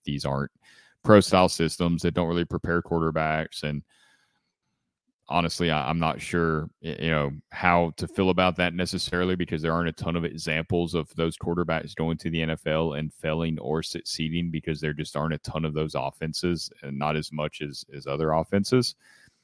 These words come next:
But even in Kirby's comments, he's still talking about reading the defense pre-snap. And, and that is the, at the crux of what Tennessee does. I mean, they read defenses pre-snap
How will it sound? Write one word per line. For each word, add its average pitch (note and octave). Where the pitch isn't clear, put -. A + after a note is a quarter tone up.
But C3+
even G#3
in E3
Kirby's C3+
comments, G2+
he's G2+
still C#3+
talking E2+
about D#2
reading E2+
the D#2
defense D2+
pre-snap. -
And, E2
and F2+
that G#2+
is G#2+
the, -
at F2
the -
crux -
of D2
what D2+
Tennessee E2+
does. D2+
I C#2+
mean, D#2
they E2
read E2+
defenses D#2
pre-snap -